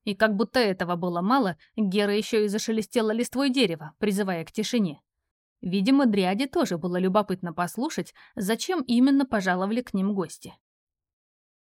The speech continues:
Я раскользнула взглядом по волевым мужским лицам. Все как один были на вид от тридцати до сорока лет, хмурые, с цепкими взглядами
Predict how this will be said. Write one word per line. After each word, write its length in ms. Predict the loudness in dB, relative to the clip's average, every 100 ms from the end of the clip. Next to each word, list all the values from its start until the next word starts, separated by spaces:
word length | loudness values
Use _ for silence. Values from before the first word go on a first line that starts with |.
| _ _ _
Я 220 | 0 2 4
раскользнула 600 | 2 2 4 4 4 2
взглядом 520 | 0 2 2 4 2
по 120 | 2
волевым 460 | 0 0 0 4 4
мужским 400 | 2 -2 -2 0
лицам. 400 | -2 -8 -18 -20 _ _ _ _
Все 240 | -6 -4
как 200 | -2 -2
один 420 | -2 0 2 4 4
были 220 | 2 2
на 180 | 0 0
вид 240 | -2 -4 -2
от 180 | -4
тридцати 540 | -2 -6 -4 -6 -2 0
до 200 | 0 -2
сорока 380 | -2 -4 -2 -2
лет, 340 | -4 -8 -18 _ _ _
хмурые, 600 | -10 -6 -2 0 2 0
с 80 | -4
цепкими 480 | -4 -4 -4 -12 -10
взглядами 680 | -6 0 0 2 0 -2